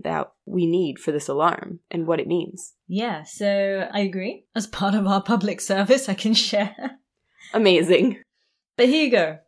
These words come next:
Speaker 2: Apparently, this test was run by the Federal Office of Civil Protection and Disaster Assistance.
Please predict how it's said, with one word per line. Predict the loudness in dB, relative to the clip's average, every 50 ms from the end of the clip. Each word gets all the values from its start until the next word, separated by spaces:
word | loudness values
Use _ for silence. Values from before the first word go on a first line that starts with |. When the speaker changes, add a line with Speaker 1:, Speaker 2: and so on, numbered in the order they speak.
| -8
Speaker 2:
Apparently, | -8 -4 0 0 2 2 2 2 2
this | 2 0 -2 -4
test | -4 -4 -4 -4 -6 -6
was | -8 -6 -6 -4
run | -2 -2 -2 -2 -4 -4
by | -4 -2 -2
the | -2 -4 -6
Federal | -4 0 0 0 0 2 0 0 0 -2 -4
Office | -6 -6 -6 -4 -4 -4 -4 -6 -8 -12 -10
of | -10 -8
Civil | -4 -4 -4 -4 -4 -8
Protection | -8 -12 -12 -8 -10 -10 -10 -10 -10 -10 -10 -8 -6
and | -6 -4 -4
Disaster | -4 -6 -6 -6 -6 -8 -8 -6 -6 -6 -4
Assistance. | -6 -6 -6 -8 -8 -8 -8 -8 -8 -8 -8 -12 -16 -18 -20